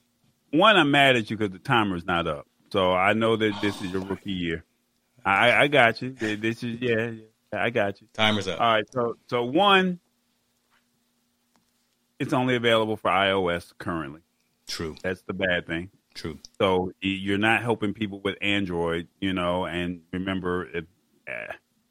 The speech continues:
Speaker 1: you know how I feel about that. So
Speaker 2: Mm-hmm.
Speaker 1: it's like you're not opening it up to the world. So even though you may think that this is a cool app, I mean, you have to open it up to all markets. Uh, and I get it. It's easier to get into the Apple Store than it is, uh, the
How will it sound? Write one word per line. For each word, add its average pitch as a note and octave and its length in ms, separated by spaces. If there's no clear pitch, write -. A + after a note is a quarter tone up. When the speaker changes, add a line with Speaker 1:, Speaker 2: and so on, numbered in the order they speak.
Speaker 1:
you G2+ 60
know A2 160
how G#2 240
I F#2+ 60
feel F#2 220
about E2+ 320
that. C#2 240
So F2+ 80
Speaker 2:
Mm-hmm. E2+ 180
Speaker 1:
it's F2 160
like E2+ 240
you're F2+ 120
not G2+ 240
opening G2+ 340
it F2+ 180
up F2 200
to - 60
the E2 60
world. F2 500
So F#2 120
even A2 320
though G2+ 220
you G2 140
may F#2+ 200
think F#2+ 220
that F2 100
this F2 160
is E2+ 120
a E2 40
cool - 360
app, A2+ 360
I E2+ 100
mean, F2 300
you F2 80
have F2+ 140
to - 100
open F2+ 320
it E2+ 100
up G2+ 220
to E2+ 280
all F#2+ 180
markets. F2 480
Uh, F2 160
and F#2+ 160
I G#2 60
get G2 240
it. D#2 100
It's E2 220
easier F#2+ 420
to F2+ 120
get F2+ 180
into F2 220
the C#2 100
Apple E2 300
Store E2 320
than D#2+ 180
it D#2+ 100
is, E2 400
uh, D#2 360
the D#2 220